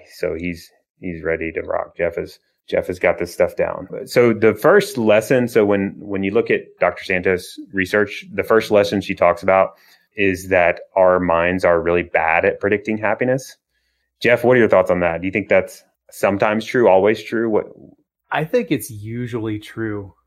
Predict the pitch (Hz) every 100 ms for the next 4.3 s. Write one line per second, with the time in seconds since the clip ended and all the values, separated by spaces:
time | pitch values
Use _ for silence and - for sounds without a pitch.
0 | _ 123 110 120 113 117 - - 110 156
1 | 143 _ _ 139 127 123 123 165 165 127
2 | 123 113 120 113 117 104 113 113 113 110
3 | 113 107 113 113 110 113 _ _ _ _
4 | - 117